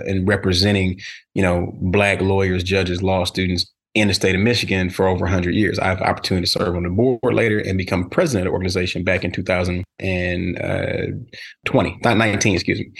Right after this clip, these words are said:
And so having done that, early on, though, you know, a decade prior, I didn't know what nothing was. They had a summer associate program, a clerkship program, where they had the partnerships with the big firms. I didn't know and appreciate at that time how fortunate I was to actually get a position through that, because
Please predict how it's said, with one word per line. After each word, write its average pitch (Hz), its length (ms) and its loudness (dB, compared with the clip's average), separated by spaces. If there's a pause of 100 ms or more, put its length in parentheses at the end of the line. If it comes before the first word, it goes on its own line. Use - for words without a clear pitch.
(260)
And 107 100 2
so 117 120 4
having 107 320 2
done 160 220 2
that, 107 240 -2 (440)
early 123 220 2
on, 185 260 0
though, 101 240 -2
you 147 80 -4
know, 98 100 -2
a 92 40 -4
decade 110 440 0
prior, 135 340 0
I - 100 -2
didn't 247 120 2
know 143 100 2
what 127 200 0
nothing 135 260 -2
was. 151 280 0
They 127 140 2
had 127 140 0
a 98 40 -2
summer 107 280 0
associate - 480 -2
program, 107 380 -2
a - 20 -8
clerkship - 480 -4
program, 95 340 -6
where 92 60 -4
they 101 120 0
had 95 120 -2
the - 60 -16
partnerships - 560 -8
with - 80 -16
the - 60 -12
big - 200 -10
firms. - 380 -10 (340)
I - 80 0
didn't 143 240 2
know 135 220 0
and 113 80 -4
appreciate 110 320 -4
at 90 60 -6
that 95 120 -2
time 107 220 -4
how 98 100 -4
fortunate 123 420 -2
I 92 60 -2
was 98 220 -2
to - 120 -6
actually 92 280 -4
get 92 260 0
a 107 60 2
position 92 560 0
through 95 140 0
that, 120 260 0
because 95 420 0